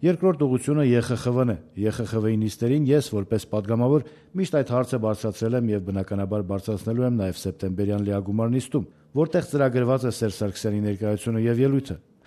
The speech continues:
Հայաստանն այսօր նախագահում է նախարարների կոմիտեում, և սա շատ պատեհ առիթ է, որ մենք այս բոլոր հարցերը բարձրացնենք և Հայաստանի ղեկավարության վրա լրջագույն ճնշումներ գործադրենք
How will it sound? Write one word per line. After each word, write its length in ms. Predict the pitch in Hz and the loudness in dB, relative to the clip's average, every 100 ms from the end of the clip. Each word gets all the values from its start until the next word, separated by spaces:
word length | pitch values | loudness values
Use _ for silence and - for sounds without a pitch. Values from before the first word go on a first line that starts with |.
| _ - | _ 4
Հայաստանն 480 | 196 202 180 175 | 4 6 2 2
այսօր 220 | 160 - 160 139 | 2 2 4 4
նախագահում 520 | 127 120 123 131 131 | 2 2 2 2 2
է 20 | 117 | 0
նախարարների 520 | 107 113 113 117 120 120 | 0 0 0 0 -2 -2
կոմիտեում, 520 | 127 135 139 135 92 - 92 | -2 0 0 0 -2 -8 -6
և 120 | 98 | -4
սա 100 | 107 98 | -4 -6
շատ 220 | - 101 - | -6 -8 -6
պատեհ 280 | 104 113 107 | -6 -2 -2
առիթ 240 | 117 156 147 | 0 0 0
է, 80 | 107 | 0
որ 200 | 98 98 | 0 0
մենք 200 | 107 107 - | -2 -4 -4
այս 140 | 107 90 98 | -6 -4 -4
բոլոր 220 | 101 95 | -2 0
հարցերը 360 | 101 98 123 104 | -2 -2 -2 -2
բարձրացնենք 640 | 98 - 104 - 151 143 | -4 -4 -4 -2 -2 0
և 160 | 135 131 - 156 | 0 -2 -8 0
Հայաստանի 400 | 160 135 139 117 | 0 2 0 0
ղեկավարության 560 | 107 110 110 107 113 104 | -2 -2 -2 -2 -2 -2
վրա 160 | 110 120 - - 131 | 0 -2 -6 -14 -8
լրջագույն 460 | 135 139 120 117 113 | -2 0 0 -2 -2
ճնշումներ 520 | 107 - 117 127 107 | -4 -2 0 0 0
գործադրենք 460 | 98 87 85 85 | -4 -4 -6 -6